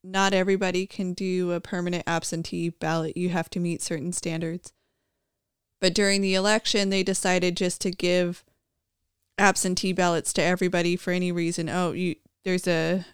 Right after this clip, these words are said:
quote unquote pandemic, or I shouldn't say quote unquote pandemic. There's a, a health reason you can't go out, and they allowed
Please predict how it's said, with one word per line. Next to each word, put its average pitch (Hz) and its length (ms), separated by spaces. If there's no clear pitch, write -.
quote 208 240
unquote 185 300
pandemic, 202 720
or 165 280
I 240 80
shouldn't 170 260
say 165 100
quote 160 160
unquote 170 280
pandemic. 175 520
There's 180 420
a, 175 440
a 180 100
health 233 520
reason 196 720
you 208 160
can't 202 340
go 185 160
out, 180 180
and 190 80
they 185 100
allowed 175 520